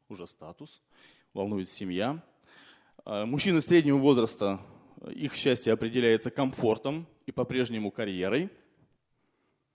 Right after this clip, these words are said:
Они вспоминают о ней. А вот уже тридцать пять, э, извините, после сорока пяти,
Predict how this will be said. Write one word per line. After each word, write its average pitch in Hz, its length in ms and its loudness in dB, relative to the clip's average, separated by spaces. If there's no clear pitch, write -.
Они 113 140 -10
вспоминают 101 540 -6
о 131 60 -4
ней. 156 180 -2
А 98 120 0
вот 165 180 6
уже 165 180 8
тридцать 180 360 2
пять, 196 400 4
э, 160 40 -4
извините, 127 1160 8
после 170 300 6
сорока 156 340 4
пяти, 220 460 4